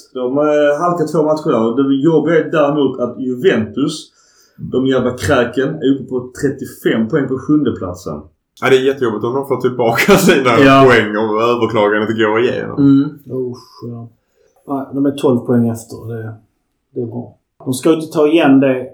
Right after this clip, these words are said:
Speaker 2: Nej, inte det, men om de
Speaker 3: Ja,
Speaker 2: skulle
Speaker 3: ja, ja.
Speaker 2: vinna på överklagandet.
Speaker 1: Ja.
Speaker 3: Mm. Så får de tillbaka dem, så ska de, ska de inte ta igen det. Tyvärr lär de inte få en Europaplats, det är jag rätt säker på.
Speaker 1: Ja, vil-,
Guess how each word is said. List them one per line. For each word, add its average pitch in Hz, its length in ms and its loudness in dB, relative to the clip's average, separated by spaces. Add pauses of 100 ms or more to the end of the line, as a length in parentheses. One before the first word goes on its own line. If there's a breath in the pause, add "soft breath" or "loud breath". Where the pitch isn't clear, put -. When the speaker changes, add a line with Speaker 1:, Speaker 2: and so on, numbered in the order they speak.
(420)
Speaker 2:
Nej, 131 300 2 (380)
inte 135 140 0
det, 143 220 2
men 107 100 -2
om 110 300 2
de 107 140 0
Speaker 3:
Ja, 135 100 0
Speaker 2:
skulle 123 160 2
Speaker 3:
ja, 139 120 2
ja. 139 120 2
Speaker 2:
vinna 123 180 2
på 131 100 0
överklagandet. 104 640 -2
Speaker 1:
Ja. 113 420 -2
Speaker 3:
Mm. 104 160 -10 (460)
Så - 140 -20 (120)
får - 80 -
de 175 100 2
tillbaka 175 340 0
dem, 127 100 -6
så - 80 -12
ska 139 140 -4
de, 127 200 -4
ska 135 140 -2
de 131 100 4
inte 127 120 0
ta 127 60 0
igen 120 140 2
det. 110 80 -8
Tyvärr 147 280 0
lär 143 140 0
de 139 160 0
inte 131 120 -6
få 135 140 -2
en 120 100 4
Europaplats, 117 680 -2
det 123 60 -6
är 117 80 -2
jag 110 80 -6
rätt 104 100 -12
säker 113 280 -12
på. - 120 -20 (960)
Speaker 1:
Ja, 131 200 4
vil-, 135 240 4